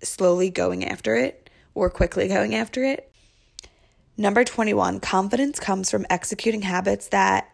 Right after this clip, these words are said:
make you better off. And when I wrote this, I thought about when I feel like my most confident version of myself. And it's when I'm doing the things that I know are good for me. So drinking a lot of water,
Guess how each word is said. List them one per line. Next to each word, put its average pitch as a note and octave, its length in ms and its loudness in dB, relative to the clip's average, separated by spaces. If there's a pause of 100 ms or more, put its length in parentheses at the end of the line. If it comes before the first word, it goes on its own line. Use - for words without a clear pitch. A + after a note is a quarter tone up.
(520)
make F#3 260 0
you F3+ 60 0
better - 260 2
off. - 400 -4 (560)
And G3+ 200 4
when G3 100 4
I F#3+ 80 4
wrote A3 300 0
this, F#3 340 4
I F#3+ 140 2
thought F#3+ 260 0
about F#3 340 2
when F#3+ 220 0
I G#3 100 2
feel G3 300 0
like F#3 180 -2
my F#3 560 0
most F#3+ 300 -2
confident F3+ 500 -2
version F3 320 -2
of F#3+ 60 -6
myself. - 600 -4 (120)
And F3+ 280 2
it's - 260 -4
when F#3 400 0
I'm F#3+ 280 -2
doing F3+ 240 -2
the G3 100 -2
things F#3 360 -4
that - 240 -2
I F3+ 240 0
know F#3+ 500 0 (1000)
are G3+ 100 4
good F3 180 2
for - 140 -8
me. F#3 340 -8
So F3 460 4
drinking F#3 340 -2
a F#3+ 60 0
lot F3 140 2
of F3+ 80 -4
water, F3 440 2